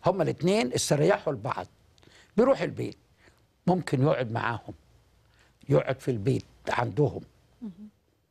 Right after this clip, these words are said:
Speaker 1: آه، فكرة إنهم يخرجوا مع بعض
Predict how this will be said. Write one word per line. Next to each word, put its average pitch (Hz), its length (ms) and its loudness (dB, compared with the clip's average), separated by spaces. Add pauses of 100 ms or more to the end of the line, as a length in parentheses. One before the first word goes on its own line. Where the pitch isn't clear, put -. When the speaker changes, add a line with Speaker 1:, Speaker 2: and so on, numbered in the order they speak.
(920)
Speaker 1:
آه، - 520 0
فكرة - 760 0
إنهم 160 280 0
يخرجوا 233 480 2
مع 120 220 0
بعض 104 300 -6